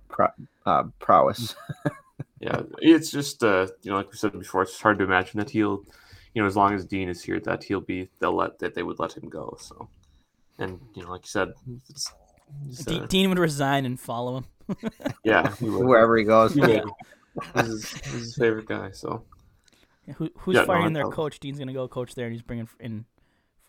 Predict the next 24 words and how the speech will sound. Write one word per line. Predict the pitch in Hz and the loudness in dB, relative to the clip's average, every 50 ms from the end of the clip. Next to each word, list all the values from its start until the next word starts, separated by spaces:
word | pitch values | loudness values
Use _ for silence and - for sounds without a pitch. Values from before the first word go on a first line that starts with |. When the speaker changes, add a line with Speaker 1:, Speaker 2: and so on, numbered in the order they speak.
| _ _ | _ _
Speaker 3:
taking | - 143 127 123 | -14 -12 -12 -12
Freddie | 117 - 127 120 120 120 | -12 -10 -8 -6 -6 -4
with | 117 113 | -6 -6
him. | 110 110 - _ _ _ - - _ _ _ - - - - - | -8 -10 -14 _ _ _ -20 -20 _ _ _ -20 -20 -20 -18 -12
Um, | - - 151 151 151 147 143 139 131 123 123 120 120 - - | -6 -4 -2 0 2 2 2 0 0 -2 -6 -8 -12 -16 -18
I | - | -16
don't | 131 127 | -14 -12
wanna | 117 113 | -12 -12
talk | 113 - - 131 110 101 | -12 -10 -8 -8 -8 -6
about | - 107 107 104 - - - 113 - - | -6 -8 -8 -8 -10 -10 -10 -10 -10 -10
Speaker 2:
<laughs> | - 120 - - _ _ | -12 -14 -14 -16 _ _
Speaker 3:
coaches | - - 123 117 - 123 110 104 - - | -8 -6 -6 -6 -8 -10 -10 -10 -12 -10
leaving | - 113 107 107 113 110 110 | -8 -8 -8 -8 -8 -10 -10
and | 104 104 - | -10 -12 -12
taking | - 113 110 - 113 110 | -14 -14 -14 -14 -16 -16
players | - 127 127 117 113 113 | -16 -14 -14 -14 -14 -16
with | 131 123 - | -18 -20 -20
them. | - 110 110 | -20 -20 -20
That's | 110 113 - - - - _ _ _ | -20 -20 -20 -20 -20 -20 _ _ _
later | 143 151 156 143 120 | -18 -16 -16 -14 -16
in | 107 107 110 | -14 -14 -14
the | 110 | -14
show. | - - - - - - - - - - - - - - | -14 -16 -16 -18 -18 -20 -20 -20 -20 -20 -20 -20 -18 -12
Um, | - 156 165 165 160 160 165 160 156 151 | -8 -6 -4 -2 -2 -2 -2 -2 -6 -8